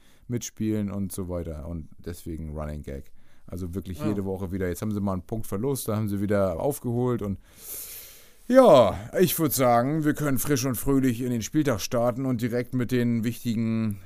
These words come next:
Speaker 1: Partien beginnen. Oder hast du noch irgendwas vorwegzubringen?
Speaker 2: Äh, so, Entschuldigung. Äh, ja, ich, äh, war ganz kurz weg und, ähm, <laughs>
Speaker 1: Wer ist
Speaker 2: aber
Speaker 1: denn heute
Speaker 2: natürlich
Speaker 1: unser Sponsor?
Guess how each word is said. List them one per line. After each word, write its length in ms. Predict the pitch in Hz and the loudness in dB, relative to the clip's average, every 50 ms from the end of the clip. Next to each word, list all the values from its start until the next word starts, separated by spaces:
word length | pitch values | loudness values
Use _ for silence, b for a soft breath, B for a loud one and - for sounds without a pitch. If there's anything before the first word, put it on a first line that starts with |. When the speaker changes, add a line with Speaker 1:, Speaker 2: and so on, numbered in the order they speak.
| B B B B B B B B - | B B B B B B B B -8
Speaker 1:
Partien 600 | - 131 123 - - 131 123 117 117 113 110 101 | -8 -6 -6 -4 -2 0 0 0 0 0 -2 -2
beginnen. 400 | 101 117 107 143 165 151 131 113 | -2 -2 2 2 2 4 4 0
Oder 180 | 104 104 104 107 | 0 0 0 0
hast 200 | 123 120 - - | 0 -2 -2 -2
du 40 | 123 | -2
noch 160 | 123 113 117 | -2 -4 -2
irgendwas 340 | 127 131 131 123 117 113 - | -2 -2 0 0 -2 -4 -2
vorwegzubringen? 840 | - 127 120 117 113 - - - 107 101 107 101 92 85 76 71 - _ _ _ _ _ _ _ _ _ _ _ _ _ _ _ _ _ _ _ _ | -2 0 0 0 -2 -4 -6 -8 -4 -2 -2 -2 -2 -4 -8 -12 -16 _ _ _ _ _ _ _ _ _ _ _ _ _ _ _ _ _ _ _ _
Speaker 2:
Äh, 60 | 208 196 185 175 175 175 170 - - - | -18 -14 -14 -12 -12 -12 -14 -14 -16 -14
so, 320 | 165 147 143 175 160 151 139 | -10 -4 -2 -2 -2 -2 -2
Entschuldigung. 540 | 135 135 - 147 139 123 120 107 107 107 | -6 -8 -6 -6 -6 -6 -6 -8 -8 -10
Äh, 280 | - - 143 147 143 151 | -8 -4 -2 -2 -2 -2
ja, 420 | 120 139 127 139 180 180 135 131 143 | -4 -6 -4 -2 -2 0 -2 -2 -4
ich, 200 | 135 131 - - | -8 -10 -12 -10
äh, 260 | - 135 131 135 135 123 101 110 113 | -8 -8 -6 -8 -8 -10 -14 -10 -6
war 140 | 127 131 135 | -6 -6 -6
ganz 180 | 135 127 - | -6 -10 -10
kurz 200 | - - - - 107 | -12 -14 -14 -8 -8
weg 280 | 117 123 - - - _ _ _ _ | -8 -8 -8 -12 -20 _ _ _ _
und, 460 | - 110 113 110 107 101 - - - - | -8 -8 -6 -6 -8 -10 -14 -16 -16 -12
ähm, 340 | 107 104 101 98 98 92 - - - - 180 151 - - | -10 -10 -10 -10 -12 -14 -14 -16 -10 -8 -8 -8 -4 -6
<laughs> 340 | 160 - - - 220 - _ | -6 -6 -6 -8 -10 -8 _
Speaker 1:
Wer 240 | 147 120 107 127 127 | -16 -4 -2 -2 0
ist 80 | 113 - | 0 0
Speaker 2:
aber 100 | 127 117 | 0 2
Speaker 1:
denn 80 | 117 | 4
heute 200 | 131 139 131 123 | 4 4 6 4
Speaker 2:
natürlich 80 | 120 113 | 2 2
Speaker 1:
unser 200 | 110 98 101 95 | 2 2 0 0
Sponsor? 500 | - - - 107 101 95 90 90 90 | 0 -4 -2 0 0 0 -2 -4 -6